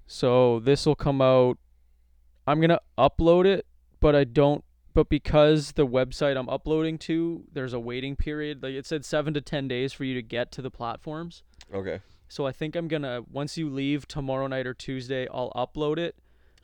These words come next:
Speaker 2: I'm not leaving till Tuesday?
Speaker 1: You're, you're stuck here, quarantined,
Speaker 2: Shit.
Speaker 1: sorry.
Speaker 2: I was wondering about this chain on my ankle.
Speaker 1: <laughs> We haven't, one of those old school, like, ankle weights where it's, like,
Speaker 2: Yeah.
Speaker 1: a two hundred pound ball.
Speaker 2: Yeah, the old
Speaker 1: Uh,
Speaker 2: ball and chain.
Speaker 1: yeah, yeah. Uh, we're gonna, I'm gonna upload it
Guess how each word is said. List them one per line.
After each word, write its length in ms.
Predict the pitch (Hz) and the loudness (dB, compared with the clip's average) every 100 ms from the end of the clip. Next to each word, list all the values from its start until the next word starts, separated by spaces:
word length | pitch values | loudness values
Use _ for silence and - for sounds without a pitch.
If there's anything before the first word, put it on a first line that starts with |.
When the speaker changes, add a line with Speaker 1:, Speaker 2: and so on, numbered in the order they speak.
| - | -6
Speaker 2:
I'm 100 | 107 | 0
not 160 | 113 | 2
leaving 300 | 107 113 127 | 2 2 -2
till 180 | 113 101 | -4 -6
Tuesday? 380 | 90 113 113 123 | -4 -8 -6 -8
Speaker 1:
You're, 260 | 208 196 180 | -4 0 0
you're 140 | 165 | 0
stuck 300 | 165 - 151 | 0 2 0
here, 180 | - 143 | 0 -4
quarantined, 540 | - 139 135 135 127 120 | -2 -2 -2 -2 -4 -4
Speaker 2:
Shit. 80 | |
Speaker 1:
sorry. 340 | - 123 127 127 | -2 2 2 2
Speaker 2:
I 380 | 120 - - - | -2 -14 -20 -12
was 80 | |
wondering 220 | 120 135 117 | -4 -2 2
about 160 | 90 | 0
this 140 | 92 87 | -2 -8
chain 340 | - 87 87 | -14 -12 -8
on 160 | 87 - | -8 6
my 60 | |
ankle. 420 | 269 - 247 - - | 8 10 8 8 4
Speaker 1:
<laughs> 40 | 659 640 622 - - - - - - - - - - - 262 254 | 2 -8 -4 -6 -4 -4 -4 -4 -6 -4 -6 -8 -12 -12 -12 0
We 120 | 156 | 6
haven't, 240 | 156 151 147 | 8 8 6
one 80 | 156 | 6
of 40 | |
those 180 | 151 143 | 6 6
old 240 | 139 139 | 2 0
school, 280 | - - 143 | -2 -4 -2
like, 200 | 131 135 | -2 -4
ankle 360 | 113 117 123 127 | -6 -6 -4 -4
weights 260 | 127 127 | -4 -8
where 40 | 127 | -10
it's, 80 | 135 | -6
like, 100 | 127 | -2
Speaker 2:
Yeah. 120 | 98 | -2
Speaker 1:
a 40 | |
two 140 | - 139 | 0 0
hundred 180 | 131 | 0
pound 280 | 127 135 127 | 0 -2 -2
ball. 360 | 127 104 113 - - - | 0 0 0 -2 -12 -4
Speaker 2:
Yeah, 200 | 95 95 | 0 0
the 40 | |
old 80 | 104 | 2
Speaker 1:
Uh, 440 | 160 151 139 131 123 | 6 8 8 8 6
Speaker 2:
ball 60 | |
and 120 | 107 104 | 2 -4
chain. 320 | 104 107 220 | -6 2 10
Speaker 1:
yeah, 600 | 208 208 185 196 165 143 - - - | 12 12 12 8 8 4 -4 -18 -2
yeah. 60 | - | 8
Uh, 480 | 165 165 156 147 - - | 10 10 8 4 -2 -6
we're 280 | 147 160 165 | 0 4 6
gonna, 460 | 156 160 156 147 135 | 6 8 8 8 6
I'm 140 | 147 | 4
gonna 160 | 160 156 | 4 4
upload 480 | 151 160 170 160 160 | 6 4 8 8 10
it 220 | 151 - | 8 4